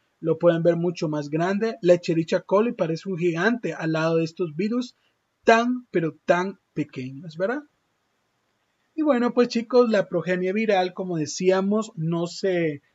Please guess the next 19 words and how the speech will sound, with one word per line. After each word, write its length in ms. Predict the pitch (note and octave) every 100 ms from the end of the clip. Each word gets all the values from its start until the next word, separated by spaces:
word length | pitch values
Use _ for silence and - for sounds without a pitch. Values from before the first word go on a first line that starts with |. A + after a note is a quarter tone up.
| _ _ -
reproduce 600 | E3 E3 D#3 E3+ E3+ E3
por 200 | D#3+ D3+
mitosis, 640 | C#3+ G#3+ A3+ A3+ G#3+ G#3
ni 120 | F3
meiosis, 760 | D#3+ D3+ F3 A3+ A3 G#3+ G3 F3
ni 540 | E3 D#3 D3+ C#3+ C#3 _ _ _ -
fisión 400 | D#3 - E3+ E3
binaria, 500 | E3 F3+ F3 E3+ G3
sino 280 | G3 F3+ E3+
que, 120 | F#3+
muchachos, 540 | G#3+ G#3+ G3 F3 G#3
se 100 | F3
tienen 300 | - D#3 D#3
que 100 | E3+
ensamblar 540 | E3+ G#3+ G#3 G3 F#3 E3+
sus 180 | G#3
componentes 800 | - G3+ A#3 A3+ F#3+ D#3+ G3 - _ _ -
y 140 | G3
sintetizarse 1080 | A3 G3+ G#3 G#3 A#3 - G3+ F3 - G3